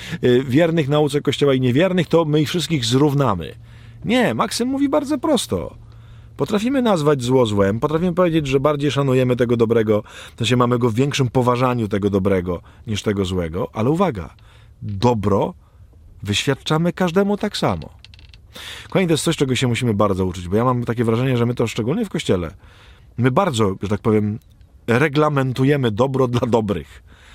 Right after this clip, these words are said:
Reglamentujemy rzeczy piękne i szlachetne dla naszych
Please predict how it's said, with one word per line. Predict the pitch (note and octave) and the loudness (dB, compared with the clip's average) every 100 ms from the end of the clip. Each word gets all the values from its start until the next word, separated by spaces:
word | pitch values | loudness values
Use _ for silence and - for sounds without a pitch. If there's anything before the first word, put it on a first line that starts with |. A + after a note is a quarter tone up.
| - - | -10 0
Reglamentujemy | B2 C3+ C#3+ C3 B2 B2 C3+ C3+ A#2+ | 0 2 0 0 -2 0 0 0 0
rzeczy | C3 - B2 A#2+ B2+ - | -2 0 0 2 -2 -4
piękne | C#3 C#3+ B2+ C3+ | -2 -2 -2 -2
i | A2+ | -2
szlachetne | A#2 A2+ B2 C#3 D3+ - - - - | 0 0 -2 -2 -2 -4 -12 -20 -6
dla | A2+ B2+ | 0 2
naszych | C#3 B2+ - F2 - - | 2 0 -2 -6 -8 -18